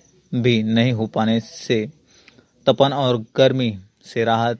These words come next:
नहीं मिल पाई है, लेकिन शुक्रवार को सुबह से मौसम साफ रहने एवं तेज तपन के चलते उमस और गर्मी ने हाला-, हालाकहा मचा दिया है। हालांकि शाम सात बजे के बाद एक बार फिर से गरज चमक के साथ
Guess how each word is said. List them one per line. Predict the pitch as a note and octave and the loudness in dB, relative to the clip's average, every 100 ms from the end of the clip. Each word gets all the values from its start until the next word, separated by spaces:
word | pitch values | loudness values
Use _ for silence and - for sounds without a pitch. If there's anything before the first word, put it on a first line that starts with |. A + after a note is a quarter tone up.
| - | -8
नहीं | A#2+ A#2 | -6 -4
मिल | A2+ G#2+ | -4 -4
पाई | A2+ A2+ | -6 -6
है, | G#2+ A2+ | -6 -6
लेकिन | A2 A2 A2+ | -4 -6 -8
शुक्रवार | A#2+ A#2+ A#2 B2 | -6 -2 0 0
को | B2+ B2+ | -2 -6
सुबह | - B2+ A#2+ | -4 -2 -2
से | - A#2+ | -2 -2
मौसम | A#2 B2 A#2 A#2 | -2 -2 -2 -2
साफ | A2+ B2 B2 - | -2 -2 0 -2
रहने | A#2 A#2+ B2+ C3 | -4 -2 -4 -6
एवं | C#3+ B2 A#2+ A#2 - _ - - _ _ | -6 -4 -4 -6 -12 _ -20 -20 _ _
तेज | D3+ C#3 A#2 | 4 6 4
तपन | C3 B2+ B2+ C3 B2 | 0 0 -2 -4 -8
के | A#2 | -10
चलते | - - B2 A2 A#2+ A#2 _ _ - - - | -6 -4 -4 -2 -6 -8 _ _ -20 -12 -6
उमस | C3 C#3 C3 - | -2 -2 -4 -4
और | D#3+ B2+ A#2+ | 2 2 4
गर्मी | C3 C3 C3+ | 4 4 2
ने | A2+ A2+ A#2 C#3 _ _ - _ | -2 -2 -4 -10 _ _ -20 _
हाला-, | B2+ B2+ C3 B2+ _ _ _ _ _ _ | -2 2 2 0 _ _ _ _ _ _
हालाकहा | A2+ C3 C#3+ C#3 C3 D3 | -6 0 0 0 -2 -2
मचा | G#3+ C3+ A#2 | -4 -4 -2
दिया | A2+ A#2+ A#2+ | -2 -2 -6
है। | A#2 A#2+ _ _ - - | -8 -12 _ _ -20 -10
हालांकि | - C3 B2 B2+ | -2 0 2 -2
शाम | - A#2 A#2+ B2 | 0 0 0 -4
सात | A2+ B2+ B2 | -2 0 0
बजे | A#2+ A#2 | 0 -2
के | A#2 | -2
बाद | A#2 A#2+ B2 B2+ B2+ | -4 -2 -2 -2 -4
एक | - C#3 B2 | -6 -6 -2
बार | A#2+ A#2+ | 0 0
फिर | - C3 | -4 -4
से | - | -4
गरज | A#2 A#2+ | -2 0
चमक | A2+ A#2+ A#2 | -2 -6 -8
के | B2+ | -6
साथ | A#2 B2 C3 C3+ | -4 -4 -4 -6